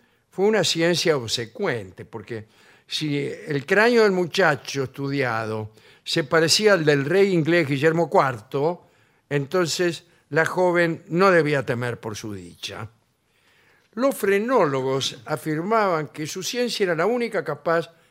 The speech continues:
de mejorar la raza. Mirá vos. Prohibían terminantemente las uniones demasiado rápidas,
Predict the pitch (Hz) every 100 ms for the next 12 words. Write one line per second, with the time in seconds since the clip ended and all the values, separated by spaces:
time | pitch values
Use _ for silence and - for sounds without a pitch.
0 | _ 147 160 151 170 202 202 190 160 110
1 | - 104 90 - _ _ 107 101 85 -
2 | _ _ _ _ _ _ _ _ _ _
3 | _ _ _ - 185 185 202 240 196 180
4 | 165 156 _ _ _ _ - 190 175 175
5 | 208 180 170 170 175 160 147 - 131 143
6 | 160 160 151 143 - _ _ - 131 131
7 | - 147 131 120 143 165 156 143 - 135
8 | 135 131 131 127